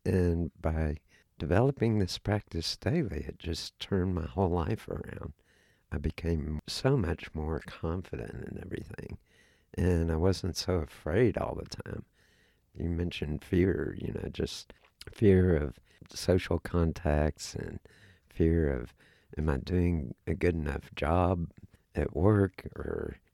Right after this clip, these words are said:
am I being good enough in my friendships? Just all this stuff I used to tell myself.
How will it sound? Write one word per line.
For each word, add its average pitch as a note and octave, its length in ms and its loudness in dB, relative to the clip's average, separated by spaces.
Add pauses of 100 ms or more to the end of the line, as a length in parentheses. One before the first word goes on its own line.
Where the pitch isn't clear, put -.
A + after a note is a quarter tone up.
(120)
am D#2+ 120 0
I D2 180 0 (240)
being F2+ 380 4
good F2+ 180 0
enough E2+ 460 0
in D2 180 -2
my D2 280 -2
friendships? F2+ 1000 2 (460)
Just - 300 -6
all A#2 260 4
this F#2+ 360 -2 (320)
stuff - 460 0
I - 100 -4
used - 300 -10
to - 80 -8
tell - 340 -10
myself. - 400 -10